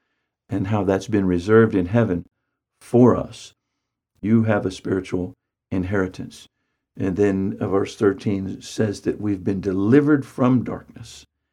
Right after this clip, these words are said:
and translated into Christ's kingdom. My goodness, we are the royal priesthood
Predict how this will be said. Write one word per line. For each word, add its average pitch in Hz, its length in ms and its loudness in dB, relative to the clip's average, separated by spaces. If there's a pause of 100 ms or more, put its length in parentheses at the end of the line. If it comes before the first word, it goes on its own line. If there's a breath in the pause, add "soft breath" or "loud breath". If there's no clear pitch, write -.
(200)
and 98 180 -8
translated 110 920 4
into 101 440 -6
Christ's - 600 -8 (100)
kingdom. 85 420 -8 (480)
My 101 200 0
goodness, 92 460 -2 (460)
we 95 180 2
are 95 100 6
the 92 100 4
royal 95 320 4
priesthood 92 640 -4